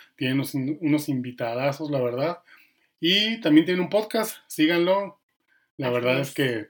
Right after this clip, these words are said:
Speaker 1: muy, muy interesante. Y bueno, se nos está acabando el tiempo.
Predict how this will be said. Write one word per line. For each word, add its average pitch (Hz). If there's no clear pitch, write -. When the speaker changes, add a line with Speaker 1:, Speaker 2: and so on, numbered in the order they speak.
Speaker 1:
muy, 160
muy 156
interesante. 127
Y 240
bueno, 175
se 143
nos 131
está 156
acabando 170
el 147
tiempo. 175